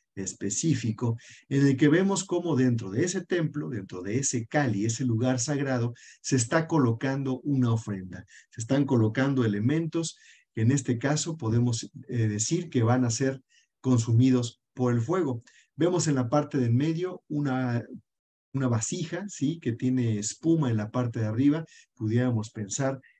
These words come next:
que es pulque, y en la parte, este, encima de ello vemos el Octeroloctli, esta bola de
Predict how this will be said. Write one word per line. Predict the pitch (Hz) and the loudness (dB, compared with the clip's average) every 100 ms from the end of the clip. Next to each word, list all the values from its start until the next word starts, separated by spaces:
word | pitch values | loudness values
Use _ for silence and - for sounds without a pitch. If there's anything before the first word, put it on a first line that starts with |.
| _ | _
que | 110 113 | -2 0
es | 135 - | 0 -2
pulque, | - 165 127 170 185 - - _ _ _ _ _ - | 2 2 2 -2 -4 -12 -20 _ _ _ _ _ -2
y | 185 214 143 | 0 2 4
en | 135 | 4
la | 127 117 | 4 2
parte, | 131 - 139 135 131 127 127 | 0 0 0 2 2 0 0
este, | 117 135 127 - - _ _ _ - 156 - - 165 - _ - | -4 -4 -6 -8 -14 _ _ _ -14 -12 -12 -10 -12 -12 _ -4
encima | 131 117 196 160 147 | 0 4 4 6 4
de | 160 | 4
ello | 160 156 160 | 4 4 4
vemos | 139 143 135 | 2 0 0
el | 120 | -2
Octeroloctli, | 113 120 113 147 165 - 294 - _ _ | -2 0 2 4 2 -2 -10 -10 _ _
esta | - 123 | -14 -6
bola | 113 123 123 | -2 -2 0
de | 107 101 95 | -2 -4 -8